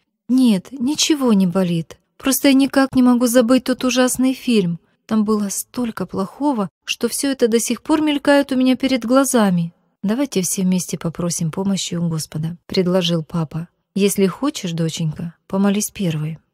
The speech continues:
Они втроём склонились для молитвы, и Оля в глубоком волнении произнесла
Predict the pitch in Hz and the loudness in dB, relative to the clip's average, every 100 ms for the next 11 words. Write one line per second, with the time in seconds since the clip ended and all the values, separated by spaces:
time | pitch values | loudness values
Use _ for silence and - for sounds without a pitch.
0 | - 240 339 - - 170 180 262 294 - | -2 -2 -2 -6 -2 0 0 -2 -6 -12
1 | - - 180 175 208 277 277 175 202 247 | -10 0 2 4 4 2 -2 0 2 0
2 | 180 160 - 190 170 _ - 233 247 226 | 0 -4 -6 -8 -8 _ -2 2 4 4
3 | 190 190 190 185 226 190 165 170 165 170 | 2 2 2 2 0 2 2 2 2 2
4 | 196 247 240 - 180 175 185 185 - 170 | 2 0 -2 -4 -4 -2 -4 -4 -4 -4
5 | 160 | -4